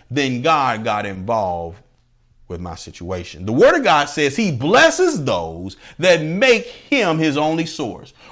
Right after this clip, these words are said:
or makes, that only depends on him. He blesses those individuals.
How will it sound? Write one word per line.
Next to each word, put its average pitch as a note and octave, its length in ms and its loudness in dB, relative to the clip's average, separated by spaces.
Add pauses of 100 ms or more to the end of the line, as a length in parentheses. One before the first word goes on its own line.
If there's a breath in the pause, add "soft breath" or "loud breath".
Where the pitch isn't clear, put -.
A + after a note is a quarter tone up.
or F3 340 6
makes, G#3 540 0
that E3 380 0
only B3 280 4
depends F#3+ 760 0
on F3+ 340 2
him. F3+ 800 0 (1400)
He D4 340 2
blesses A3+ 640 2
those D3+ 440 0
individuals. C3 1160 -8